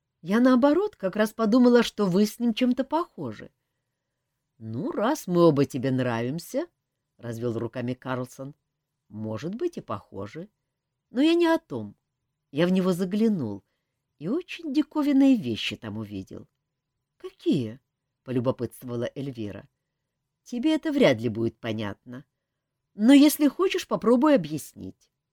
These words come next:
Ты знаешь, что у любого мага есть сила? Это общеизвестный факт, и об этом говорят все, не задумываясь, как эта самая сила выглядит.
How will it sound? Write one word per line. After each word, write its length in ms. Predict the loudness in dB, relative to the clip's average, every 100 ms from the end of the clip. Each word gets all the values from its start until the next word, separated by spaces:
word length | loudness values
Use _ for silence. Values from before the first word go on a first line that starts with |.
| _ _ _ _ _ _ _ _ _
Ты 120 | -6 0
знаешь, 280 | 0 0
что 280 | -2 -2 -6 -2
у 80 |
любого 400 | 2 4 4 6 6
мага 260 | 4 2
есть 300 | 2 0 -2
сила? 540 | -8 -12 -10 -10 -12 -20 _ _ _ _ _ _
Это 240 | -10 -2 0
общеизвестный 760 | 0 0 0 4 2 2 -2
факт, 440 | 0 0 0 -2 -2
и 80 |
об 180 | 0 2
этом 240 | 2 2 2
говорят 460 | 2 4 4 2 -2
все, 240 | -4 0
не 160 | 2 4
задумываясь, 800 | 4 2 2 2 4 2 0 -4
как 260 | -8 -6
эта 160 | -6 -6
самая 460 | -4 0 2 2 0
сила 340 | -2 -4 -2
выглядит. 580 | -2 -6 -8 -18 -18